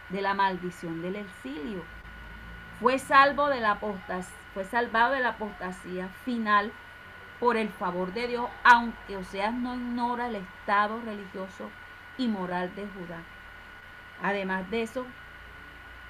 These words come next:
Dios viene y promete liberación. La profecía, eh, concluye mostrando que Judá no será salvo por la fuerza de las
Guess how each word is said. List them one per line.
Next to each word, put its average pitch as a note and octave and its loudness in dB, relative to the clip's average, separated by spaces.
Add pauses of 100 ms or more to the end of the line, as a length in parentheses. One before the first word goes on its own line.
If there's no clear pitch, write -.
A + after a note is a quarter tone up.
(220)
Dios G3+ 2
viene A3+ 2
y - -4
promete G#3 0
liberación. G3 -4 (1900)
La A#3+ 8
profecía, A#3 0 (1800)
eh, G3 -2 (760)
concluye A#3+ 0
mostrando A#3 2
que A#3+ -4
Judá G3 0
no G#3+ -6
será G3+ -6
salvo F#3 -4
por F#3+ -6
la E3+ -4
fuerza F3+ -6
de E3+ -6
las E3 -10